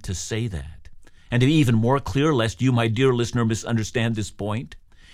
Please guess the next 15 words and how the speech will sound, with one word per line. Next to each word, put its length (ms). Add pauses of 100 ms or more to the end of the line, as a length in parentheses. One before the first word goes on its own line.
if 160
you're 120
relying 500
on 160
what 180
you 140
experience 840
to 120
give 200
you 120
joy 540 (240)
or 120
sorrow, 480
I 120
fear 520